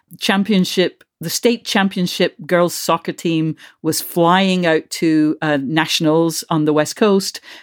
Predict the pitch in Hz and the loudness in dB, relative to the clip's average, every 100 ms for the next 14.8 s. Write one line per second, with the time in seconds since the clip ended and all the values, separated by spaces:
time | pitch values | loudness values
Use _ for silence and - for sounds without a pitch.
0 | _ 156 147 - 185 175 - 165 156 160 | _ -4 -4 0 2 2 0 -2 0 0
1 | 156 147 - - 147 151 143 143 143 143 | 2 0 -8 -14 _ -2 0 0 -2 -4
2 | - 156 139 135 143 135 - 165 185 156 | -8 -8 -6 -4 -6 -6 -2 -2 0 0
3 | 151 147 151 160 185 185 175 165 156 156 | 0 0 -2 0 2 2 4 4 4 2
4 | - - - - _ - - 160 156 151 | -4 -20 -20 -20 _ -12 -2 0 2 2
5 | 175 151 151 156 151 151 143 - 151 147 | 2 0 2 0 0 -2 -6 -4 -4 0
6 | 143 - 214 196 185 - _ _ - 247 | -2 0 2 2 2 -2 _ _ 2 4
7 | 254 233 208 196 190 185 160 160 - - | 4 2 2 0 0 -2 0 -2 -2 -2
8 | 214 202 196 190 190 _ 180 160 156 156 | 2 2 2 2 -2 _ 0 2 2 0
9 | - - - - - 160 151 143 156 160 | -4 -16 -18 -20 -10 -2 0 2 2 2
10 | 156 151 151 143 - 147 156 156 165 156 | 2 0 -2 -2 -2 -2 -2 0 2 2
11 | 156 - 147 139 127 _ _ _ 156 147 | 0 -4 -4 -2 -4 _ _ _ -8 -4
12 | 143 - 269 262 190 135 156 156 - 151 | -4 0 0 2 0 0 0 -2 0 0
13 | 147 - - 151 139 147 - 107 - 151 | 0 -2 -2 -2 -2 -6 -6 -12 -4 -2
14 | 151 - 175 170 185 190 190 185 | -2 -4 -4 0 -2 2 2 2